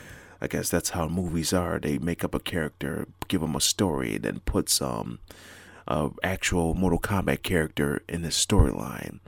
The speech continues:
And it looks like it's surrounded by Sub-Zero.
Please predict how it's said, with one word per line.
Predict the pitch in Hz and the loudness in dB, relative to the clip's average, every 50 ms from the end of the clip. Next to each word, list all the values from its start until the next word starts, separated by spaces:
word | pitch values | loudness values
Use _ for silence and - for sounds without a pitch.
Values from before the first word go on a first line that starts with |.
| - - - - - - - - | -20 -18 -18 -20 -20 -20 -18 -14
And | - - | -10 -4
it | 58 | -4
looks | 69 - - - - | -4 -2 0 -2 -2
like | 82 82 - - | -2 -4 -4 -6
it's | - - - | -4 0 0
surrounded | - - 73 64 76 85 78 71 67 65 - | 0 0 0 -2 -2 -2 -2 -2 -4 0 0
by | - 80 73 65 - - - - - - - - | 0 0 0 -2 -4 -6 -6 -8 -8 -12 -16 -8
Sub-Zero. | - - - - - - - 78 69 71 71 82 82 69 58 50 50 50 - - | -4 -2 0 2 4 4 2 2 0 -2 -2 0 2 2 2 0 0 0 0 -2